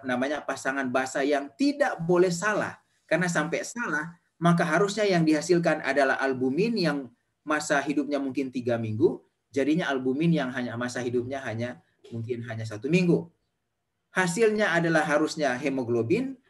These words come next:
tetapi yang terjadi adalah hemoglobin yang masa hidupnya terlalu kurang, sehingga orang itu mungkin akan mengalami kekurangan hemoglobin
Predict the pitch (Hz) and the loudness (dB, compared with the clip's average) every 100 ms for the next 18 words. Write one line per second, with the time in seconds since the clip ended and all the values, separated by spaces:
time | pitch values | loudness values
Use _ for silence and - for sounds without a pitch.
0 | - - 170 165 160 165 147 147 135 147 | -20 -8 -2 0 4 2 2 -2 0 2
1 | 170 190 135 123 131 135 - _ _ _ | 4 4 2 2 0 -4 -10 _ _ _
2 | _ _ _ _ _ 147 143 139 139 139 | _ _ _ _ _ -8 -4 -2 0 2
3 | 160 156 143 139 139 143 131 135 135 139 | 2 2 0 -2 -4 -4 -4 -4 -4 -6
4 | 143 139 147 147 - 220 214 147 117 139 | -2 -2 -2 -4 -8 -4 0 0 0 -2
5 | 139 127 143 139 147 160 160 156 170 143 | 0 0 0 -2 -4 -4 -2 -2 -2 -4
6 | 151 151 147 156 175 175 170 151 147 151 | -4 -4 -4 -4 -4 -4 -4 -2 -4 -4
7 | 160 156 156 165 175 170 170 | -6 -6 -6 -2 0 0 -2